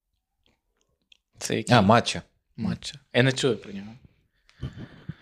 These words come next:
Speaker 2: Мочу Закарпаття. Ти,
Speaker 1: Ні,
Speaker 2: ти,
Speaker 1: матча,
Speaker 2: ти,
Speaker 1: матча
Speaker 2: тому що закарпатці пісять вином.
Speaker 1: Ні, чекай, матча — це коли ти, типа,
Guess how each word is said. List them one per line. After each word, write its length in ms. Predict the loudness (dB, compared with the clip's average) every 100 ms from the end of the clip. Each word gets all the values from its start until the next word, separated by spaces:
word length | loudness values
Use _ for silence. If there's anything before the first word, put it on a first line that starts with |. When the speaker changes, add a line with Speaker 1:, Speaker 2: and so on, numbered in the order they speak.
| -20 -20 -20 -6
Speaker 2:
Мочу 360 | 4 4 6 4
Закарпаття. 440 | 4 2 4 2
Ти, 140 | 6 6
Speaker 1:
Ні, 60 |
Speaker 2:
ти, 40 | 8
Speaker 1:
матча, 440 | 6 6 6 6
Speaker 2:
ти, 60 | 6
Speaker 1:
матча 220 | 6 6
Speaker 2:
тому 100 | 6
що 180 | 4 4
закарпатці 440 | 2 4 4 4
пісять 300 | 4 6 6
вином. 300 | 6 6 4 0 -12 _ _ _ 4
Speaker 1:
Ні, 120 | 4
чекай, 200 | 6 4
матча — 360 | 6 6 6 0
це 140 | -2
коли 280 | 4 8 8
ти, 160 | 6
типа, 720 | 0 0 4 6 8 6 4